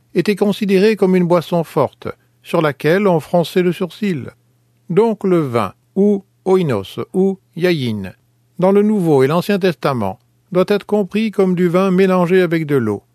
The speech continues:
et quand on voulait parler du vin non dilué, on disait que le vin était acratère stéron.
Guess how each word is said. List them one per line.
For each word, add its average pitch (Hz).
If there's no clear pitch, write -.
et 160
quand 214
on 175
voulait 165
parler 170
du 139
vin 123
non 175
dilué, 147
on 190
disait 208
que -
le 196
vin 202
était 190
acratère 180
stéron. 107